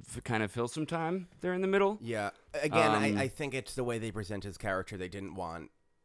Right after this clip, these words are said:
Speaker 2: it to seem like too much of a struggle, which is funny considering Cesaro and Jinder Mahal had a match,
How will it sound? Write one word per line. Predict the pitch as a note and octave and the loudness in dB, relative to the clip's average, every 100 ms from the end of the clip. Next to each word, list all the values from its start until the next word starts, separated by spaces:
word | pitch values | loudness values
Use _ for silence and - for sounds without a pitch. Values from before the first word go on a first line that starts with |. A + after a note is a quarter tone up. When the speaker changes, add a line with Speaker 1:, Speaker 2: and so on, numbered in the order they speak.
| _ _ - | _ _ -12
Speaker 2:
it | G#2+ | -10
to | - | -8
seem | F#2+ - G#2 | -10 -8 -8
like | F#2 - | -8 -8
too | - | -6
much | G2 F2+ G2+ | -6 -6 -6
of | F2+ | -8
a | |
struggle, | - B2+ A2+ G#2+ G2+ | -2 0 2 0 -2
which | G#2+ | -4
is | A2 - | -6 -2
funny | D#3+ C#3 A2+ | 0 2 0
considering | B2+ G#2+ B2+ A2+ G2+ G2 F#2 | -4 -4 -2 0 0 -2 -6
Cesaro | - G#2 A2 G#2+ G#2 G2 | -8 -4 0 2 4 2
and | F#2+ | 0
Jinder | G#2 F#2 F#2 | -2 -2 -4
Mahal | F2+ A2+ G#2+ | 0 0 0
had | G2 F#2 F2+ D#2+ | 2 0 0 -4
a | G2 | -6
match, | F#2 E2+ - | -4 -6 -8